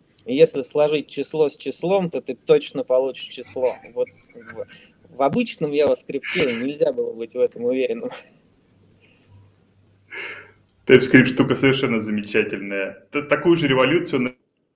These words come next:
Speaker 2: наверное, в Т С в свое время, ну, с некоторой степенью, я не знаю, э, условности, наверное, только React можно сравнить, какой он совершил, потому что, м,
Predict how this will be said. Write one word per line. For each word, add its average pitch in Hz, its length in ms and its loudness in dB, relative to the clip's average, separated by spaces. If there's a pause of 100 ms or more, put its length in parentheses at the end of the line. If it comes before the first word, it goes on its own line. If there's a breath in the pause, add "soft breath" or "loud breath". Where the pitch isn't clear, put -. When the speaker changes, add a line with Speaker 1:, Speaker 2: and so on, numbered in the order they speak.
(540)
Speaker 2:
наверное, 120 200 -2
в 107 60 -8
Т 123 480 0
С 165 60 -4
в - 60 -6
свое 120 140 2
время, 120 280 0
ну, 117 420 -4 (200)
с - 140 -14
некоторой 113 420 -4
степенью, 104 680 -6
я 101 140 -10
не 98 80 -10
знаю, 98 420 -6 (400 loud breath)
э, 60 340 -4 (140)
условности, 131 560 0 (100)
наверное, 117 380 4
только 113 500 2
React 104 320 2
можно 95 220 -12
сравнить, 98 440 -6
какой 104 300 -6
он 95 80 -6
совершил, 98 480 -12
потому 101 380 -16
что, 101 340 -12
м, 101 240 -20